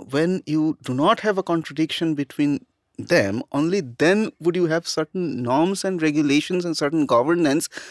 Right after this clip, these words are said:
that aim to teach you what is good mobility and what is bad mobility. So there are certain ways of mobility if I were to use in order to travel from Silchar to Mumbai,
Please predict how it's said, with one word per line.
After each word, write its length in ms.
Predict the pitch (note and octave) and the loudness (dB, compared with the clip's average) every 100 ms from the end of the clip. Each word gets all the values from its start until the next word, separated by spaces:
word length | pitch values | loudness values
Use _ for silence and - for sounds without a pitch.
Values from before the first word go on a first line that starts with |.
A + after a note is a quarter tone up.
| - | -2
that 120 | E3 D#3 | 0 4
aim 220 | F3 G3 | 2 2
to 100 | G#3 | -4
teach 280 | F#3 F#3 G#3 | -4 -4 -2
you 100 | G#3 | 0
what 180 | F#3 | 2
is 120 | G3+ E3 | 0 2
good 200 | F3 E3 | 0 2
mobility 460 | D#3 C#3+ C#3 D#3 | 2 2 2 0
and 140 | C#3+ C3 | 0 0
what 120 | B2+ | -2
is 140 | A#2 | -4
bad 220 | A#2 G#2+ | -4 -4
mobility. 400 | A#2 G#2+ G#2 - _ _ | -6 -6 -8 -10 _ _
So 100 | C3+ | -4
there 140 | D3 | 0
are 40 | D#3 | 0
certain 520 | - D#3+ A3+ A3+ - _ _ - A#2 A#2 | 2 0 2 0 -2 _ _ -10 -10 -2
ways 600 | C3+ D3+ F#3+ A3 F#3 - - | 2 6 6 4 0 -4 0
of 240 | D#3 - - | 0 0 -2
mobility 720 | D3+ C#3 C#3+ C#3+ C3 D3+ C3 | -2 0 2 0 0 -2 -2
if 140 | C#3+ | -2
I 160 | C3+ C#3+ | 0 0
were 160 | C3 C3 _ | 0 -4 _
to 120 | C3 - | -6 -6
use 600 | D#3+ G3+ A2+ G#2+ A2 - | -2 0 0 0 -4 -4
in 160 | C3+ C3 | -2 0
order 220 | C3 C#3 | 0 -2
to 200 | - C3 | -6 -10
travel 360 | - A#2+ C3+ C3+ | -2 0 0 -4
from 220 | C3+ A#2+ | -6 -8
Silchar 380 | A#2+ A#2+ A#2+ B2 | -8 -6 -6 -6
to 80 | A#2+ | -8
Mumbai, 580 | A2 A#2 B2 C3+ G#2+ | -6 -2 2 2 2